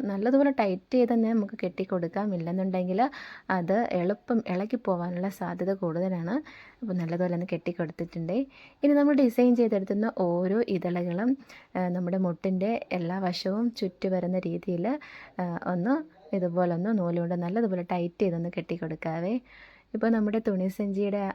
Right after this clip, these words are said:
ആ കട്ട് ചെയ്ത പീസിൽ, ആ, ബിസ്ക്കറ്റിൻ്റെ ആ ഒരു നല്ല ഗ്ലേസിംഗ് ഉള്ള സിൽവർ ഷെയ്ഡും കൂടി ഒന്ന് ഒട്ടിച്ചെടുത്തപ്പോൾ നല്ല മാച്ചിങ് ആയിട്ടും ഒരു നല്ലൊരു പ്രത്യേക ഭംഗി നമ്മുടെ പൂക്കൾക്കായി കിട്ടിയിട്ടുണ്ട് കേട്ടോ. ആ, എനിക്കങ്ങനെ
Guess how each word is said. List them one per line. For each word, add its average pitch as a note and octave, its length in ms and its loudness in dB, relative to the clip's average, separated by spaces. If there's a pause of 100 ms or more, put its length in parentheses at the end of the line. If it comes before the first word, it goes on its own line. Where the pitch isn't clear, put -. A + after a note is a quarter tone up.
(120)
ആ - 20 -2 (160)
കട്ട് F3+ 240 -4
ചെയ്ത F#3+ 180 0 (120)
പീസിൽ, E3+ 380 -2 (520)
ആ, F#3 60 2 (160)
ബിസ്ക്കറ്റിൻ്റെ A#3 640 2 (240)
ആ - 20 -2 (180)
ഒരു G3 160 2 (120)
നല്ല F#3 380 0
ഗ്ലേസിംഗ് G#3 580 2
ഉള്ള G3 140 4 (400)
സിൽവർ G3 460 4
ഷെയ്ഡും F#3+ 400 0
കൂടി G3 260 2 (220)
ഒന്ന് F3 200 0
ഒട്ടിച്ചെടുത്തപ്പോൾ F#3 720 -2 (300)
നല്ല F3 440 0 (160)
മാച്ചിങ് F#3+ 460 -4
ആയിട്ടും F#3+ 260 -2 (360)
ഒരു C4+ 220 4
നല്ലൊരു A#3 320 2
പ്രത്യേക C4 540 4
ഭംഗി G3 320 0
നമ്മുടെ F#3+ 400 0
പൂക്കൾക്കായി F3+ 720 -2
കിട്ടിയിട്ടുണ്ട് F3 540 -2
കേട്ടോ. F#3 260 0 (500)
ആ, G3+ 80 2 (240)
എനിക്കങ്ങനെ A#3+ 500 2